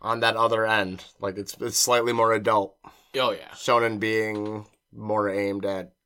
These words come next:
Speaker 1: younger audiences.
Speaker 2: Little boys.
Speaker 1: And yes.
Speaker 2: It's no, it's definitely no Dragon Ball, which they're still making. It's amazing.
Speaker 1: Yeah, they are.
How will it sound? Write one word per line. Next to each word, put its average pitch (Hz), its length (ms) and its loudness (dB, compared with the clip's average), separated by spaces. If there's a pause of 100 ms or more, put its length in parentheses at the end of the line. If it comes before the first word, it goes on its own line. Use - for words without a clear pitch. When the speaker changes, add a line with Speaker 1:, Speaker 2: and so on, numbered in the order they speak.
(360)
Speaker 1:
younger 101 400 -6
audiences. 98 880 -4
Speaker 2:
Little 117 400 -12
boys. 95 920 -14 (1080)
Speaker 1:
And 117 300 -12
yes. 117 560 -12 (160)
Speaker 2:
It's 123 280 -20
no, 120 360 -14
it's 123 220 -16
definitely 127 420 -12
no 120 360 -10
Dragon 92 380 -14
Ball, 71 400 -16
which 127 200 -20
they're 151 120 -16
still 170 380 -14
making. 104 520 -14 (100)
It's - 120 -20
amazing. 65 460 -20 (100)
Speaker 1:
Yeah, 82 540 -16
they 101 200 -6
are. 110 340 -8